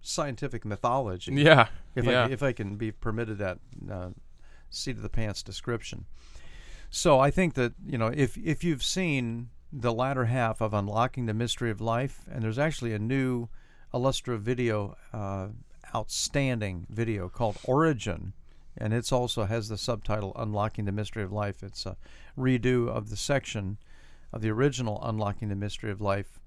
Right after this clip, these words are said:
Speaker 1: that deals with the origin of life. That new video with, uh, you know, the starring Paul Nelson and about four other scientists affiliated with Discovery Institute, that is a great introduction to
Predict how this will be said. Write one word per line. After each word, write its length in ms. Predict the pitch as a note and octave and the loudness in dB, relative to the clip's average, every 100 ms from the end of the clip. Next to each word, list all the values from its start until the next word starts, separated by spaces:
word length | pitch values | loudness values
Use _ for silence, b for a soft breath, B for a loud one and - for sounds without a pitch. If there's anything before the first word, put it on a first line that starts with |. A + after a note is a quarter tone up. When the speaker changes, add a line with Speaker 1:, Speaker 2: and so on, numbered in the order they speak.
| - - - | -18 -18 -8
Speaker 1:
that 140 | A2+ G#2+ | -6 -2
deals 280 | B2 A#2 - | -2 -2 -6
with 100 | G#2+ | -4
the 100 | A2 | 0
origin 320 | A#2 G2+ G2+ | 0 -2 -4
of 100 | G2 | -2
life. 300 | A2+ A2+ - b b b - | -2 -2 -4 b b b 2
That 180 | B2+ B2+ | 2 2
new 460 | A#2 D#3 F3+ C#3+ | 4 6 6 4
video 580 | G2+ A#2 A2 G2 F#2+ G2 - - | 2 2 2 0 -4 -8 -14 -10
with, 300 | A#2 G#2+ G2+ - - A2 | -2 -2 -2 -12 -16 -12
uh, 160 | G#2+ G2+ - | -10 -10 -8
you 100 | B2 | -6
know, 80 | G#2 | -4
the 100 | G#2 | -6
starring 460 | - B2+ A#2+ A2+ | -4 0 0 0
Paul 260 | G#2 A#2+ A2 | -2 -2 -2
Nelson 600 | G#2 A2+ G#2+ - G2+ A2+ | -2 -2 -4 -6 -8 -8
and 100 | A#2 | -6
about 300 | G#2 G2+ - | -2 -4 -6
four 300 | - A#2 A2 | -8 -2 2
other 300 | A2 G#2+ G2 - | 2 0 -6 -8
scientists 840 | - B2 B2 A#2 - F#2 - - - - - - | -2 0 0 -2 -6 -8 -10 -14 -16 -20 -20 -14
affiliated 520 | - C3+ B2 A2+ G#2 | 0 2 4 2 2
with 140 | G#2 A2 - | -2 -6 -8
Discovery 440 | - - A#2+ G#2+ G#2+ | -6 -2 -2 0 -2
Institute, 420 | G#2+ G#2+ G2+ - b b b b | -4 -8 -8 -8 b b b b
that 420 | A2 A2+ C#3+ E3 | -4 2 4 2
is 200 | D3 A2+ | 0 -2
a 100 | G#2+ | -2
great 500 | G#2 G2+ G2+ B2+ C3+ | -4 -6 -2 0 0
introduction 680 | - A#2+ A#2 C#3 E3 - B2 - | -4 -6 0 0 0 -4 -8 -4
to 380 | B2+ B2 A#2+ | 0 0 0